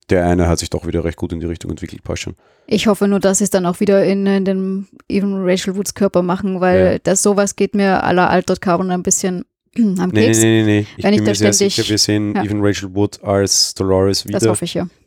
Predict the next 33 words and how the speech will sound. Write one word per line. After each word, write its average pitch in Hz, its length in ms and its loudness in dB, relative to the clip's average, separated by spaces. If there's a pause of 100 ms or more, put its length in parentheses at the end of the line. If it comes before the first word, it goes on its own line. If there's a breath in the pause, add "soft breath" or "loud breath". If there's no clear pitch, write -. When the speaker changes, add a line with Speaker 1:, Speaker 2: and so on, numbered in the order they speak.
Speaker 1:
in 110 180 2
Staffel 107 380 0
vier, 107 380 0
die 101 220 -8
dort 104 280 2
ihre 101 180 0
Stakes - 380 -2
drinnen 110 300 0
hat, 107 280 -2
die 104 80 -6
vielleicht 104 360 0
nicht 104 120 -8
so 104 160 -2
weit 101 260 4
war, 101 280 2
wie 101 80 -2
quasi 104 280 -2
Dolores 101 380 2
in 101 60 -6
Staffel - 280 -4
drei 101 220 0
kam. 110 320 0
Das 107 200 0
wäre 101 260 0 (180)
gut, 123 400 -2
schlau, 113 380 2
begründbar, 120 720 -2
einfach 135 400 0
auch 135 160 -2
für - 100 -8
den 123 140 -8
Zuschauer. 127 420 -4 (1500 loud breath)
Aber 110 380 2